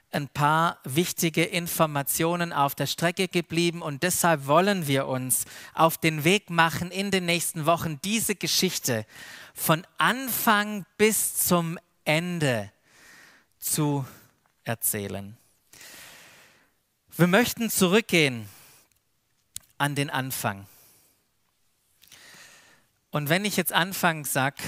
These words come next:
dann denken vielleicht jetzt die einen an das Kind in der Krippe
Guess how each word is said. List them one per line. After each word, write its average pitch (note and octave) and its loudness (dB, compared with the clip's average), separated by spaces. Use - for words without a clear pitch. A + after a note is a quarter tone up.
dann C3+ -2
denken E3+ -4
vielleicht D3+ 0
jetzt - -4
die - -6
einen E3 0
an C3+ -6
das B2+ -6
Kind F3+ -2
in C3 -4
der B2 -4
Krippe F3+ 0